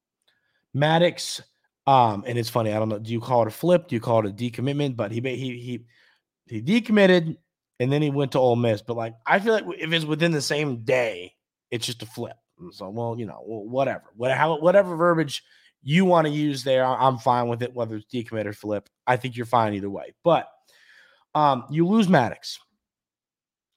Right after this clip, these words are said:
Um, I like, I liked Maddox. I did. I think that he could have worked well in, um, what,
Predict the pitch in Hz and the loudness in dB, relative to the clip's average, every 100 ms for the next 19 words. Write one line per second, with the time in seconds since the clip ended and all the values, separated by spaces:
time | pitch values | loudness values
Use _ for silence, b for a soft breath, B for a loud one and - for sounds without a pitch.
0 | _ _ _ _ _ _ 156 147 123 - | _ _ _ _ _ _ 2 2 0 0
1 | 185 214 214 202 - 180 190 190 - 123 | 2 6 6 4 4 4 6 4 0 -2
2 | 87 - - - _ _ 143 147 127 95 | -6 -12 -16 -18 _ _ -2 0 -2 -4
3 | 135 147 175 160 165 147 135 - - 151 | -2 -2 -2 -4 0 0 0 -4 -8 -8
4 | 147 151 131 139 143 - 147 143 147 143 | -4 -2 -2 -4 -6 -2 2 4 4 2
5 | 147 139 _ _ - 123 120 110 104 107 | -2 -8 _ _ -14 -10 -8 -8 -10 -12
6 | 107 104 | -10 -10